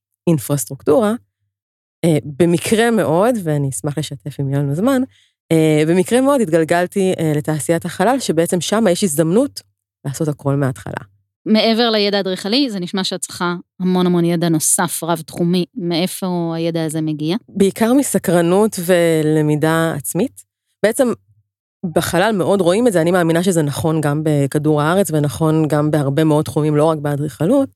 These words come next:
Speaker 1: אין, זה מאוד אינטרדיסציפלינרי, וצריך להיות אפילו עוד יותר. כלומר, אי אפשר ממש להבחין איפה נגמרת העבודה של המהנדס, אה,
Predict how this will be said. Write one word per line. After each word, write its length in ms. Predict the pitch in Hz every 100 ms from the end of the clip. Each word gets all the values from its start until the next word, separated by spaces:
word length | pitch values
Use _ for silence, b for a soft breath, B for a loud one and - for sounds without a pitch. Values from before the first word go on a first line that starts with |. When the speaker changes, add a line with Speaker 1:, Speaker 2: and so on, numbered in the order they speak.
| _
Speaker 1:
אין, 220 | 208 247 269
זה 120 | 180
מאוד 220 | 196 196 214
אינטרדיסציפלינרי, 840 | 208 220 208 180 175 - 180 262 262
וצריך 220 | 214 202
להיות 100 | 247
אפילו 240 | 214 202 -
עוד 200 | 165 160
יותר. 260 | 156 131 - b b -
כלומר, 260 | 175 175 - b b b _ -
אי 60 |
אפשר 200 | 277 311
ממש 400 | 254 196 196 196
להבחין 420 | 196 165 - 202
איפה 220 | 175 - 180
נגמרת 480 | 151 170 180 190
העבודה 340 | 160 143 156 160
של 180 | 190 165
המהנדס, 840 | 156 147 143 147 185 269 - - _ _ _ _ _
אה, 220 | 165 160